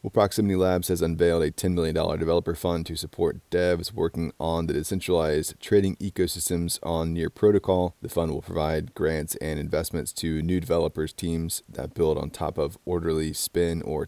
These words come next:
Tonic. Proximity Labs said the ten million dollar fund will derive from the treasuries of the four contributors.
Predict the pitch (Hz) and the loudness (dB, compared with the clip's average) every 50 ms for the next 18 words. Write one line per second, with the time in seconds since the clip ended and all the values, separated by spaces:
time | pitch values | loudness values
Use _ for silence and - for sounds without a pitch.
0 | - - - - 107 104 98 90 - - - _ _ - - - 82 - - 98 | -8 -8 -2 0 2 2 2 0 -2 -4 -12 _ _ -8 -6 -6 -4 -2 0 0
1 | 87 82 82 80 82 80 78 80 82 82 - - 85 82 80 76 78 - - 87 | 0 2 2 2 2 4 2 2 0 0 0 2 2 2 0 -2 -4 -2 -2 -2
2 | 82 82 80 78 78 78 76 76 76 73 - - 85 85 82 80 76 76 76 80 | 0 0 -2 -2 -2 -2 -2 -2 -4 -6 -4 -4 -2 -2 -2 -2 -4 -4 -6 -4
3 | 80 80 76 78 80 85 82 - - 80 78 - - - 98 95 90 85 80 76 | -2 -2 0 0 0 0 -2 -4 -6 -8 -10 -8 -2 0 2 2 2 0 -2 -4
4 | 69 76 - - - _ _ _ _ _ - 82 82 80 - - 80 78 80 - | -4 -6 -8 -10 -10 _ _ _ _ _ -8 -6 -6 -6 -4 -2 -2 -2 -2 -6
5 | - - - - 90 82 82 - - - - - - - | -10 -4 -2 -2 -2 -2 -4 -6 -8 -12 -12 -14 -16 -16